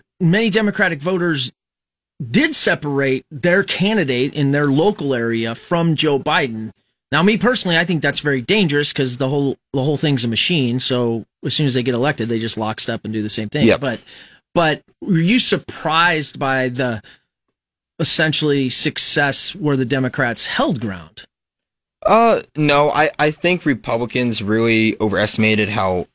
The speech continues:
Speaker 2: well they would do. Um, I think a race, uh, that isn't talked about enough now that the election is over was the Doctor Oz race.
Speaker 1: Okay.
Speaker 2: Uh, it, it, Doctor Oz and John
Speaker 1: Oh, yeah.
Speaker 2: O-, Fetterman, I think.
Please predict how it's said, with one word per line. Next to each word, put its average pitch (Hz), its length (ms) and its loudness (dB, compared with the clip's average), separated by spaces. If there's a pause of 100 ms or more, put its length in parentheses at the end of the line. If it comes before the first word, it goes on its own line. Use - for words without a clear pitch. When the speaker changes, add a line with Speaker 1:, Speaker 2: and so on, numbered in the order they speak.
Speaker 2:
well 98 640 -2 (500)
they 110 300 2
would 92 180 -2
do. 110 380 0 (400)
Um, 98 440 0 (240)
I 131 80 0
think 165 180 2
a 147 80 4
race, 120 640 0 (400)
uh, 98 560 0 (180)
that 104 400 0 (720)
isn't 131 300 2
talked 123 260 -4
about 113 220 0
enough 104 680 0
now 104 320 2
that 104 140 -2
the 101 160 -2
election 101 280 -2
is 95 100 -4
over 110 380 0
was 104 200 0
the 98 80 0
Doctor 90 320 -2
Oz 95 260 0
race. 110 400 0
Speaker 1:
Okay. 143 200 0
Speaker 2:
Uh, 90 320 0 (260)
it, 117 280 4
it, 120 140 -2
Doctor 113 260 0
Oz 104 280 0
and 95 160 -4
John 98 420 -2 (400)
Speaker 1:
Oh, 180 160 4
yeah. 165 380 4
Speaker 2:
O-, 123 180 2
Fetterman, 135 380 2
I 127 100 0
think. 143 420 0